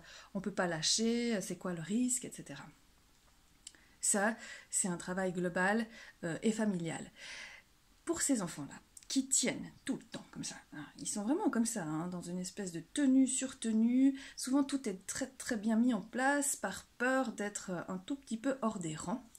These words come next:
Eh bien, il faut leur apprendre à être un peu hors des rangs. C'est-à-dire qu'il y a besoin d'avoir, oui, de la danse classique qui est très dans les rangs et de la danse expression, par exemple, où justement, on peut y aller et on peut se lâcher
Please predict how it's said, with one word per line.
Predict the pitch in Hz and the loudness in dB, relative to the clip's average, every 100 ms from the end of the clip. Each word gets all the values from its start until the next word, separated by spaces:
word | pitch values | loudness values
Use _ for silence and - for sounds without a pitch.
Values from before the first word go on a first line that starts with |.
| - - - - - - | -16 -12 -10 -8 -8 -4
Eh | - | 0
bien, | 202 277 254 | 4 4 4
il | 240 | 0
faut | 226 - | 0 2
leur | 269 180 | 2 2
apprendre | 175 - 180 156 | -2 -4 -6 -4
à | 156 | -4
être | 156 185 - - | -4 -6 -10 -6
un | 190 | -6
peu | 185 196 185 - | -4 -4 -4 -4
hors | 175 - | -6 -6
des | 170 175 | -6 -6
rangs. | - 156 175 | -6 -8 -6
C'est-à-dire | 190 208 254 269 | -4 0 0 -2
qu'il | - | -2
y | 220 | -2
a | |
besoin | 196 220 262 214 180 208 | 0 0 2 0 0 0
d'avoir, | 190 175 165 160 147 175 240 165 156 - | 0 -2 -4 -6 -4 -4 -6 -8 -14 -10
oui, | 180 254 320 | 0 4 4
de | 262 208 | 2 0
la | 196 | 0
danse | 190 185 | -2 -4
classique | - 185 - 220 214 | -4 -6 -4 -4 -6
qui | - | -6
est | 196 | -6
très | 190 - 330 | -4 -2 0
dans | 214 | 0
les | 170 147 | -2 -4
rangs | - 262 - - - | -4 -4 -6 -8 -2
et | 196 | 0
de | |
la | 190 | 0
danse | 196 202 | 0 -2
expression, | 185 - - 208 - 160 | -4 -6 -4 -2 -2 -4
par | 156 160 | -4 -6
exemple, | 170 170 147 | -4 -4 -4
où | - 233 | 0 2
justement, | 214 220 214 208 226 220 | 2 0 0 0 0 -2
on | 185 | -6
peut | 226 | -2
y | 233 | 0
aller | 190 208 214 | 0 -2 -4
et | |
on | 185 | -6
peut | 160 214 | -4 -2
se | 220 | -2
lâcher | 190 180 - 226 | -2 -6 -4 -6